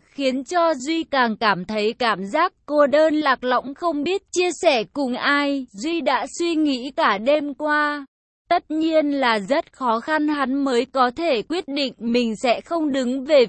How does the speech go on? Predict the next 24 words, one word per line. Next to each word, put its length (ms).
phía 240
ai. 520
Dù 440
đó 280
là 240
ông 280
Long 360
ba 180
hắn 320
hay 240
hai 340
ông 320
anh, 560
việc 280
ông 280
Long 340
công 280
khai 380
đưa 360
Uyên 340
về 240
nhà 360
sống 400
ngay 240